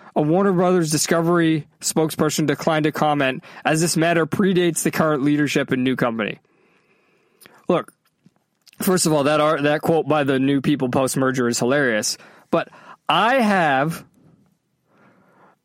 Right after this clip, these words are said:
from the beginning, said, William, that the threats existed, the boycotts existed.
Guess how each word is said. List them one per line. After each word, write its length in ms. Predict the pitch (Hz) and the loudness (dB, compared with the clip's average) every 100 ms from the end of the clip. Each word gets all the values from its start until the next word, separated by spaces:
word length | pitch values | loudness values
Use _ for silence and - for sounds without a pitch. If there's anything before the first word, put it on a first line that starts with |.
| _ _ _ _ _ _ _ _ _ | _ _ _ _ _ _ _ _ _
from 260 | - 220 247 | -2 0 2
the 80 | 247 | 0
beginning, 440 | 220 233 233 185 | 2 2 2 0
said, 320 | 151 226 240 | 0 0 2
William, 460 | 180 156 127 123 143 - _ _ | 2 2 2 0 -6 -12 _ _
that 400 | 147 156 143 139 _ _ _ _ _ _ | -2 0 0 -2 _ _ _ _ _ _
the 100 | - | -6
threats 400 | 123 - 165 202 | -4 0 0 0
existed, 640 | 220 190 226 - 240 220 208 - _ _ - | 0 0 0 0 0 0 -2 -6 _ _ -4
the 80 | |
boycotts 540 | 123 131 190 - 202 - | -2 0 0 0 0 0
existed. 580 | 185 220 202 233 226 | 0 0 0 0 -2